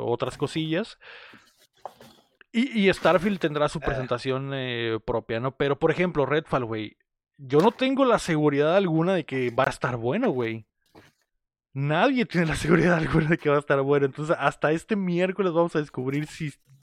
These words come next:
Speaker 1: se ve bien o no se ve bien, porque no hemos visto nada, güey. Sabemos que existe, pero no hemos visto nada. Entonces, ya no, Cham. Ya, ya no soy el mismo, eh, el que se me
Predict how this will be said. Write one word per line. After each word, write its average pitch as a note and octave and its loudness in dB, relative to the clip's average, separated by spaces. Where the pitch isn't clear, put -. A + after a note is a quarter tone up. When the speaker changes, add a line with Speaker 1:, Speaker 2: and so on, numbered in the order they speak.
Speaker 1:
se C#3+ 0
ve D3+ 4
bien D#3+ 0
o E3 0
no D3 -2
se - -4
ve C#3 2
bien, F3 -2
porque D3 -4
no D#3 2
hemos F3+ 2
visto F#3 0
nada, A#3+ 2
güey. D3+ -2
Sabemos E3 2
que - -6
existe, F#3 -4
pero D#3 2
no D#3+ 0
hemos F#3 0
visto E3+ -4
nada. F#3 0
Entonces, D3+ -2
ya C#3+ 0
no, C#3 -2
Cham. A2 -10
Ya, C#3 -2
ya D3+ 0
no E3+ 2
soy F3 2
el E3+ 2
mismo, D#3 2
eh, C3+ -12
el D#3+ -14
que D3 -6
se D3+ -4
me C#3 -4